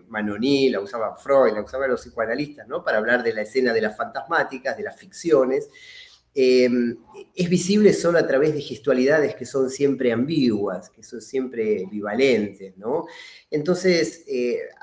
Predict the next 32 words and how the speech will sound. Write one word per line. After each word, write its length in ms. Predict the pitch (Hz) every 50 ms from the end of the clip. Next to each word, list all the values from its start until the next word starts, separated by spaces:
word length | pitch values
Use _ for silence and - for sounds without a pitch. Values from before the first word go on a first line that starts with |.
| - - - _ _
hacerle 460 | - 135 - - - 170 165 175 151 143
más 160 | 160 151 -
sentido 800 | - 175 151 143 139 - 185 180 170 160 147 139 131 127 127 - - - - _ -
a 100 | 127 135
esta 240 | 139 135 - 147
dimensión 580 | 131 135 131 127 123 127 123 123 - 151 143 143
blanda 640 | 147 170 175 170 147 139 135 135 147 151 160 151 - - - _ _ _
presenta 580 | _ 151 147 143 143 147 160 160 170 165 170 -
claramente 500 | 151 151 147 147 147 143 143 143 147 165
dos 160 | 143 131 131
caminos 360 | - 131 117 123 127 123 110
distintos, 640 | 104 107 104 - - 123 107 98 101 95 95 90 82 85
¿no? 260 | 90 95 110 131 131
El 160 | 107 95 92
de 140 | - 87 87
la 140 | 92 92 92
educación 540 | 101 104 104 113 107 - - 139 135 135
emocional 600 | 139 135 143 143 - 190 175 143 139 147 165 190 180
o 60 | 120
el 60 | 117
de 100 | 113 120
la 160 | 120 120 117
consideración 1120 | - 139 131 127 127 123 - - - 123 117 120 117 117 113 113 - - 139 139 143 139 135
de 120 | 123 120
los 180 | 120 117 - 123
afectos. 800 | 120 - - 180 143 - - - - - - - - - - _ _ _ _ _ - - - - - - _ _ _
Cuando 800 | - 131 127 120 123 123 127 123 120 117 117 117 117 113 110 110
yo 160 | - - 143
me 80 | 151
encuentro 420 | 143 143 151 160 156 151 151 151 147
con 160 | 147 143 143
docentes, 800 | 147 143 143 - 185 170 143 135 - - 123 117 113 - -